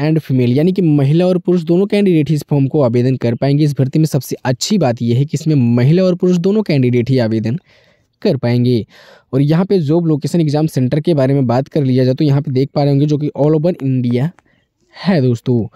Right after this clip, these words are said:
और यहाँ पे आइए बात कर लीजिए इस भर्ती की पे स्केल यानी कि इंडियन आर्मी रिक्रूटमेंट की भर्ती की जो बारे में पे स्केल है यानी कि जो सैलरी है उसके बारे में बात कर लिया जाए तो आपको यहाँ पे बता दिया जाए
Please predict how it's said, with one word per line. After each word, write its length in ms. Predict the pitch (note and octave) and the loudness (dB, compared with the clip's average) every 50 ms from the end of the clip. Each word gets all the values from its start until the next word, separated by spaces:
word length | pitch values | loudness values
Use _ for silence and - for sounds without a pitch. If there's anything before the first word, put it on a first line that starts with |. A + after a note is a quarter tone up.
| - - _ _ _ _ _ | -20 -20 _ _ _ _ _
और 100 | - C#3+ | 0 0
यहाँ 260 | D3 C#3 D3+ D3+ F#3+ | 2 2 2 2 2
पे 100 | F#3+ G#3 | 2 2
आइए 180 | F#3+ F#3 F#3+ G3 | 2 2 2 0
बात 220 | E3 D3 D3+ D#3 | 0 0 -2 -2
कर 140 | - _ E3+ | -2 _ -2
लीजिए 240 | E3 D#3+ D#3 D3+ E3+ | 0 0 2 2 2
इस 80 | D#3 C3+ | 0 2
भर्ती 280 | B2+ C3+ C#3 - - | 0 -2 -2 -2 -2
की 100 | E3 F3+ | -2 -2
पे 260 | F3 - - C3 C#3+ | -2 0 0 0 0
स्केल 240 | C#3+ - - E3 D#3+ D3 | 0 -2 -2 0 0 2
यानी 180 | D3+ D#3+ F3 | 2 0 0
कि 140 | F3 - F#3+ | 0 0 0
इंडियन 380 | C3+ D3+ D3+ D3 D#3 E3 E3+ - | 0 2 0 2 2 0 0 -2
आर्मी 400 | - C3 C3 C#3 C#3 D3+ E3 D#3 | -2 -2 0 0 2 2 2 0
रिक्रूटमेंट 600 | C#3+ - - C#3 C#3 C3+ C3 C#3 D3+ D#3+ G3+ - | -2 -4 -2 -2 0 2 2 2 0 0 -2 -4
की 240 | D#3+ - E3+ E3+ E3 | -6 -4 -2 -2 0
भर्ती 340 | C#3 C#3 C3 B2+ - D3 D3+ | 0 0 -2 -2 -2 -4 -2
की 120 | - E3+ | 0 0
जो 160 | D3+ D3 D3 | 0 0 0
बारे 240 | C3 B2+ B2 B2 C3+ | 0 0 0 0 0
में 300 | C#3 D3 D3 D3+ D3 D3 | 0 2 2 2 0 0
पे 200 | C#3+ - D#3 D#3 | 0 0 0 0
स्केल 260 | - - - D#3+ C#3 | 0 -2 -2 0 0
है 100 | D3 D3+ D#3 | 2 2 2
यानी 160 | C3+ B2+ B2 | 0 0 0
कि 80 | D3+ | -2
जो 120 | B2+ C3 B2+ | -2 -2 -2
सैलरी 360 | - - C3+ C3 C#3 D#3+ E3 | -2 0 0 0 2 2 2
है 80 | E3 E3 | 2 2
उसके 260 | D3+ C#3+ - - D3+ | 0 0 -2 -4 -2
बारे 180 | C#3 C3 C3+ | 0 2 2
में 120 | C3+ C#3+ C3+ | 2 2 0
बात 200 | B2+ B2 C#3+ - | 0 -2 -4 -4
कर 180 | - - F3 C#3 | -2 -4 -2 0
लिया 160 | B2+ C3 C3 | 0 0 0
जाए 140 | B2 B2 B2 | 0 0 -2
तो 140 | - D3 C#3 | 0 0 -2
आपको 220 | B2+ - - C#3+ | -2 -2 -2 -2
यहाँ 160 | C3 B2+ C3 | 0 0 0
पे 80 | - A#2+ | -2 -2
बता 260 | A#2+ A2+ A2+ C#3 D#3 | -2 -2 -2 -2 -2
दिया 220 | D#3 C#3 B2 A#2+ | 0 0 -2 -2
जाए 240 | A2+ A2 G#2+ A#2 C#3+ | -2 -2 -4 -4 -4